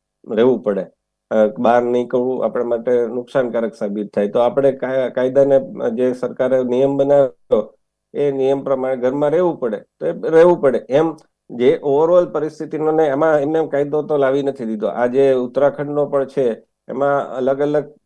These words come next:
સમાજના લોકો સાથે ચર્ચા વિચારણા કરી છે, વિદ્વાનો સાથે ચર્ચા વિચારણા કરી છે, આગેવાનો સાથે ચર્ચા વિચારણા કરી છે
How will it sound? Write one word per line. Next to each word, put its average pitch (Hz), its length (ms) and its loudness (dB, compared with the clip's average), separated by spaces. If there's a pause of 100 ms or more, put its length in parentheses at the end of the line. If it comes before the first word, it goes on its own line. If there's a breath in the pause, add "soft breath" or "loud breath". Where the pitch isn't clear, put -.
(240)
સમાજના 143 560 2
લોકો 135 340 2
સાથે 131 360 -2
ચર્ચા 117 320 0
વિચારણા 120 460 -2
કરી 113 340 -6
છે, 117 180 -2
વિદ્વાનો 113 560 0 (260)
સાથે 120 260 -2
ચર્ચા 113 360 -2
વિચારણા 107 460 0
કરી 107 220 -6
છે, 110 100 -6
આગેવાનો 117 480 0
સાથે 117 400 -2
ચર્ચા 113 320 -2
વિચારણા 101 460 -2
કરી 98 300 -4
છે 120 160 -4